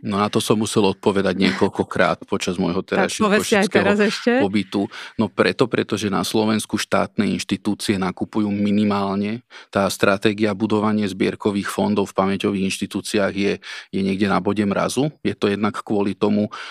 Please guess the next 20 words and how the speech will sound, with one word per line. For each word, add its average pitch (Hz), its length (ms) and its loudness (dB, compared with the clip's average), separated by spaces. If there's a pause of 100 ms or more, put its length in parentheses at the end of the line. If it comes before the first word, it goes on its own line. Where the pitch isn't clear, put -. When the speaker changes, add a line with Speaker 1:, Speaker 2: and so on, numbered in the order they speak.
(160)
Speaker 1:
e, 92 460 0 (680)
že 95 160 -2
teda 101 240 0
tá 101 140 2 (720)
finančná 110 500 2
situácia 92 800 -2
v 101 100 0
rámci 98 300 -2
našej 98 320 0
kultúry 104 640 -2 (320)
je 95 160 -2
dlhodobo 101 640 0 (160)
výrazne 107 560 0
podhodnotená 104 880 -2
a - 380 -10
v 95 100 -2
neposlednom 110 560 0
rade 104 460 0 (320)
tieto 113 320 0
predmety 113 800 0